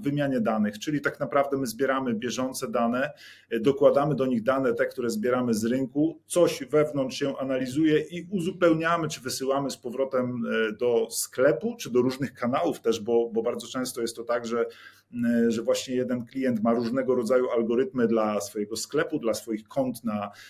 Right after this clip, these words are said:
Amazonie, na Allegro czy gdziekolwiek, e, bo posiada ich kilka. Każdy z nich może mieć indywidualne te metody i tak naprawdę to jest, e,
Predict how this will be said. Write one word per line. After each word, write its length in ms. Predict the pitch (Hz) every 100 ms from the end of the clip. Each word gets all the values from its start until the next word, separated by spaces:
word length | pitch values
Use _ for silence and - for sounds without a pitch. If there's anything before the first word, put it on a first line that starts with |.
| -
Amazonie, 520 | - 117 107 135 143 120
na 160 | 113
Allegro 320 | 110 123 120
czy 140 | 110 107
gdziekolwiek, 800 | 104 110 120 110 123 - - -
e, 40 | 110 110 113 113 113 113 113 113 110 - - 104 _
bo 100 | 135
posiada 420 | 131 - 135 127
ich 160 | 127 -
kilka. 360 | 139 127 180 180
Każdy 340 | 170 147 135
z 80 | 127
nich 160 | 139
może 220 | 131 120 127
mieć 180 | 113
indywidualne 720 | - 127 117 113 123 131 135 117
te 100 | 127
metody 360 | 123 165 165
i 60 | 170
tak 180 | 185 190
naprawdę 420 | 175 175 170 151
to 140 | 151
jest, 280 | 135 127 -
e, 200 | 127 123